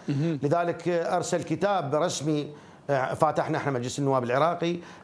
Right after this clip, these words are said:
Speaker 2: آه، فاتح ال-، ال-، وزارة المالية أنه إطلاق ميزانية اللجنة البرلمانية كاملة. ال-، الجواب إجا سلبي من وزارة المالية أنه
Speaker 1: ليش؟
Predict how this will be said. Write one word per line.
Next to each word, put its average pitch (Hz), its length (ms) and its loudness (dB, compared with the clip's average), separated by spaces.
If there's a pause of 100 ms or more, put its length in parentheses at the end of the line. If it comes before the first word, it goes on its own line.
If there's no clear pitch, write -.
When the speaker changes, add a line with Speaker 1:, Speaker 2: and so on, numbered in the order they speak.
Speaker 2:
آه، 139 500 0
فاتح 185 580 0
ال-، 139 540 -4 (440)
ال-، 151 460 0
وزارة 165 380 0
المالية 160 400 2
أنه 151 320 0
إطلاق 165 540 0
ميزانية 151 460 0
اللجنة 147 260 0
البرلمانية 139 380 0
كاملة. 147 600 0 (440)
ال-، 147 180 2
الجواب 170 500 2
إجا 147 180 0
سلبي 180 300 -2
من 135 100 -2
وزارة 135 300 0
المالية 143 460 2
أنه 143 160 2
Speaker 1:
ليش؟ 165 380 2